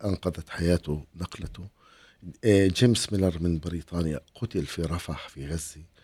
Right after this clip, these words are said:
إيه، إيه، رافائيل تشيريلو من إيطاليا قتل في رام الله. وبالتالي كان الصحفي اللي بيعمل على تغطية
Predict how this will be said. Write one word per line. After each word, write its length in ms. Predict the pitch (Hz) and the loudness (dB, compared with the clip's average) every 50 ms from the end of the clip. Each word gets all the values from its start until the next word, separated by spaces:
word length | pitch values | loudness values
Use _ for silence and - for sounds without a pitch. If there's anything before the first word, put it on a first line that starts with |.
| _ _ - - _ _ _ - - | _ _ -20 -20 _ _ _ 6 10
إيه، 340 | 104 104 104 101 101 95 | 10 12 12 10 8 6
إيه، 500 | - - 113 110 110 104 113 107 120 117 | 6 8 8 8 8 8 4 4 8 10
رافائيل 480 | 113 120 123 - 139 - 127 135 135 113 | 10 10 10 10 8 8 8 8 8 6
تشيريلو 760 | - - - 117 107 117 120 120 113 107 104 101 98 95 92 | 6 6 6 8 10 10 10 12 10 10 10 10 8 6 6
من 180 | 90 95 95 76 | 6 4 2 0
إيطاليا 720 | 92 90 - - 104 104 101 92 87 87 85 80 73 - - _ _ _ | -2 -6 -6 2 6 6 6 8 8 6 6 4 2 -2 -8 _ _ _
قتل 280 | - 120 - - 101 87 | -8 -6 2 2 2 2
في 160 | - - 95 | 2 0 -2
رام 280 | 92 85 85 82 87 90 | 0 0 2 2 2 2
الله. 320 | 92 92 87 87 87 90 - _ _ _ - - - - - - - - | 2 2 0 -2 -4 -6 -8 _ _ _ -20 -20 -20 -18 -18 -14 -6 0
وبالتالي 420 | 95 95 98 - - 160 147 131 | 2 2 2 6 6 8 8 6
كان 260 | - - 135 127 110 | 6 6 4 6 6
الصحفي 640 | 101 - - - - 131 - - 82 - - - - - - | 6 4 2 2 4 4 4 4 2 2 0 -8 -8 0 2
اللي 180 | 101 95 98 98 | 6 8 8 8
بيعمل 400 | 101 123 101 95 85 85 80 - | 8 8 6 6 6 4 2 4
على 180 | - 98 98 92 | 6 6 6 6
تغطية 340 | - - 113 - - 110 | 6 4 2 2 2 -2